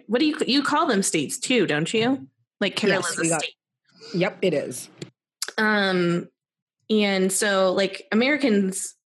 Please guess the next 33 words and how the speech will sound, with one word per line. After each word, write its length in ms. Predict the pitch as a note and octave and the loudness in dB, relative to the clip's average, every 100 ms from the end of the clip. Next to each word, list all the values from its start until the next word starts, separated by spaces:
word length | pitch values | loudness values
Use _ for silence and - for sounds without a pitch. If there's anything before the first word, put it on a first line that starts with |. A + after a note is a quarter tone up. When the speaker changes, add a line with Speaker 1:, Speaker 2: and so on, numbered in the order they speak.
| - | -4
Speaker 1:
can 280 | G#3 F#3 F3 | 0 0 0
relate 360 | F#3+ F3 - | 0 0 0
to 100 | A3 F#3+ | -4 -4
that, 500 | F#3+ F#3+ F3+ - - | -2 -2 -4 -4 -2
but 260 | D#3 - | -2 -2
what 200 | E3+ F3+ | 0 2
we 100 | D#3 | 2
cannot 440 | D#3 E3 D#3+ G#3 A3+ | 0 0 2 0 0
relate 380 | F#3+ E3 C#3+ | 2 2 0
to 140 | - F3 | 0 0
is 440 | D#3+ D#3 E3 E3 | 2 2 2 -2
having 480 | F3+ E3 D3+ C#3 - | -2 -2 0 -2 -6
completely 840 | - F3+ E3 - A#3+ C4 G#3 G3 | -2 -2 -2 -4 0 2 4 4
different 340 | F3 F3 F3 C#3+ | 2 0 -4 -2
cultures 580 | E3+ E3 E3+ D#3+ D3+ - | -2 0 0 0 0 -2
and 200 | D#3+ D#3+ | -2 0
languages, 960 | D#3+ E3 D#3+ D#3+ D#3+ D3+ D3+ D#3 - - _ _ | 2 2 2 0 2 2 2 0 -4 -8 _ _
um, 560 | F3+ F3 D#3+ D3+ D3+ D#3 - | -2 0 0 -2 -2 -6 -2
in 140 | F#3+ | 0
the 80 | F#3 | 2
different 360 | F3 F#3 D#3 C#3+ | 0 -2 -4 -2
states. 320 | D3+ D3 - | -4 -4 -2
Like, 240 | D#3 D3+ - - - - | -2 -2 -8 -18 -18 -4
I 120 | F#3+ | 0
didn't, 360 | A3+ A#3 G#3 - | 2 4 2 0
I 80 | G#3 | -2
don't 140 | A3+ A#3 | 0 0
think 220 | G3 - | -2 -2
I 280 | D#3 F3 F#3 F#3 | -2 2 2 0
fully 260 | F3+ F3 E3 | 0 2 2
understood 440 | E3 E3 - E3 | 0 -2 -2 -2
that 220 | D#3+ D#3+ - | 0 -2 -2
until, 680 | E3+ E3+ F#3+ E3 D3+ C#3+ | -2 -2 0 2 2 0